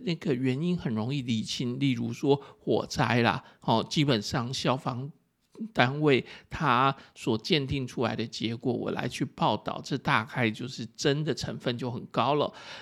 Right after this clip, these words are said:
那像是酒驾肇事，基本上这个，呃，我们的警察在这个现场里面验出来的酒精含量，这就有可能直接是一个整件事情的原因了，对不对？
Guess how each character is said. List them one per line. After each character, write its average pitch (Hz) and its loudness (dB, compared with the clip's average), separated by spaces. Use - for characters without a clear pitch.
那 240 4
像 208 2
是 208 -4
酒 120 -2
驾 156 2
肇 147 0
事， 127 -4
基 190 -6
本 139 -2
上 131 -2
这 - -8
个， 123 2
呃， 71 2
我 113 2
们 120 -2
的 120 0
警 - -8
察 117 -2
在 139 2
这 127 -4
个 131 -2
现 135 0
场 117 -4
里 - -6
面 131 -4
验 160 4
出 135 -4
来 104 0
的 117 -2
酒 - -6
精 160 -2
含 104 -2
量， 170 0
这 151 0
就 233 -2
有 120 4
可 - -8
能 104 -6
直 - -10
接 151 -2
是 - -6
一 123 -8
个 127 -2
整 117 0
件 160 0
事 139 -4
情 - -8
的 104 -4
原 110 -4
因 143 -4
了， 156 -2
对 - -4
不 123 -2
对？ 226 4